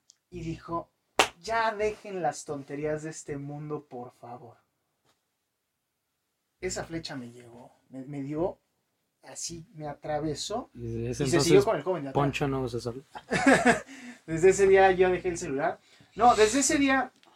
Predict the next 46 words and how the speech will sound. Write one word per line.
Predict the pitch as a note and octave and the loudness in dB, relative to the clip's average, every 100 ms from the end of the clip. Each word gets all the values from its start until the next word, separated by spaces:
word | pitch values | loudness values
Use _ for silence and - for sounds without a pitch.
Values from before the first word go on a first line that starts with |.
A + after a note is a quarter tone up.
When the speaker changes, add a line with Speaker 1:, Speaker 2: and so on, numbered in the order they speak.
| - _ _ _ _ _ | -20 _ _ _ _ _
Speaker 1:
fíjate, | G3+ G3 | -2 0
desde | E3+ E3+ | -2 -2
ese | F#3+ G3+ | -2 -2
día | G3 | -2
entendí | F3+ F3+ E3 F3+ | -6 -8 -8 -8
que | F3+ | -8
el | E3 | -8
Señor | C#3 C#3+ | -8 -8
me | D#3+ | -6
hablaba | D#3 D3 D3 D3 | -6 -2 -2 -4
a | |
través | - C3+ C3 C#3 | -8 -12 -10 -10
de | |
la | C3 | -12
predicación. | A#2 B2 A#2+ B2 - - _ _ _ _ _ _ | -12 -16 -16 -18 -20 -20 _ _ _ _ _ _
O | - | -14
sea, | D3+ | -10
a | D3+ | -8
través | D3 D#3+ | -6 -4
de | F#3 | -4
lo | F3+ | -4
que | - | -6
predicaban | - C3 B2+ B2+ C#3 C#3+ F3 - | -12 -10 -12 -8 -6 -6 -8 -14
las | C#3 C3 | -16 -14
personas, | C3 B2+ C3 C#3+ - - _ _ _ _ _ | -14 -16 -14 -16 -18 -20 _ _ _ _ _
que | C#3+ | -14
era | B2 | -12
la | A#2 D#3 | -4 -4
palabra | F#3 D3+ C#3+ | -4 -6 -6
de | B2+ | -8
Dios, | A#2+ - - - _ _ A#2 A#2+ _ _ _ | -14 -20 -20 -20 _ _ _ -20 _ _ _
me | C3 | -18
hablaba | B2 D3 C3+ B2 | -14 -10 -10 -12
a | |
mí. | A#2+ A#2+ _ _ _ _ _ _ | -16 -20 _ _ _ _ _ _
Y | D#3 | -10
es | D#3 | -8
ahí | F3 E3 | -4 -4
donde | F3+ D3+ | -4 -8
me | B2+ | -10
quedó | C#3 C#3+ | -10 -12
claro. | C#3+ C3 C3+ - _ _ _ _ _ | -10 -12 -12 -16 _ _ _ _ _
Y | E3 | -6
bueno, | D#3+ F3 F3 | -2 0 0
ese | E3+ | -4
sermón | F3+ D#3 C#3+ D3+ D#3+ | -6 -6 -4 -4 -4